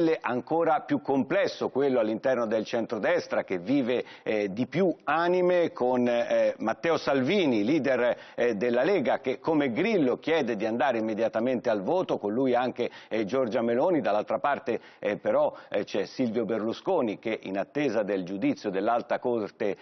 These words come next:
eh, di Strasburgo, eh, sicuramente non è d'accordo su, col leader della Lega, eh, sull'andare per esempio alle primarie all'interno del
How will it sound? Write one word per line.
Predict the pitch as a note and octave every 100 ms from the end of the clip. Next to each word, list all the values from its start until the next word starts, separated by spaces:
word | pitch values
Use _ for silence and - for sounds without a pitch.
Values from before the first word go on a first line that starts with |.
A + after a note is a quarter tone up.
| -
eh, | G#2 G2+
di | F2+
Strasburgo, | G#2+ - A2 F2+ E3+ D3 D3+ - -
eh, | A2
sicuramente | G2 B2 A#2 B2+ A#2 C#3 C#3+ -
non | A#2 G#2
è | B2+
d'accordo | A#2+ A#2 C3 B2 F#2+ F#2+ -
su, | - G2+
col | - G#2
leader | A#2 B2+ A#2
della | F#2+ A2 A2+
Lega, | A#2 A#2 B2 G2+ -
eh, | - F#2+ E2+
sull'andare | - G#2 G2 G#2 A2+ G#2+
per | G#2+
esempio | F#2 G2 F#2 G#2+ - -
alle | - G2 G2+
primarie | - B2+ B2+ D3+ C3 E2+
all'interno | E2+ F2 E2+ G2 F2+ F#2
del | F2 F#2+ F#2+ F2+